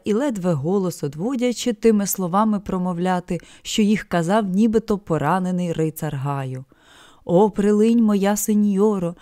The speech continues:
розділи мою печаль, чи про неї ти не знаєш, чи тобі мене не жаль?» І так прослебізував увесь той романс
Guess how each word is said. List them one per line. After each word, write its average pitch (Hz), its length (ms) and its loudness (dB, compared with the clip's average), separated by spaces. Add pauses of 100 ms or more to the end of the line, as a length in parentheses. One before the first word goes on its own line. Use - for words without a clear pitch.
(200)
розділи 254 580 2
мою 247 280 0
печаль, 170 640 -2 (320)
чи - 160 -2
про 156 200 -4
неї 214 380 2
ти 220 160 0
не 226 140 2
знаєш, 196 760 -2 (100)
чи - 160 -2
тобі 165 320 0
мене 160 300 -2
не 151 180 -2
жаль?» 196 500 -2 (480)
І 190 100 -2
так 269 360 -2
прослебізував 208 1040 0
увесь 170 280 0
той 175 180 -2
романс 196 560 -2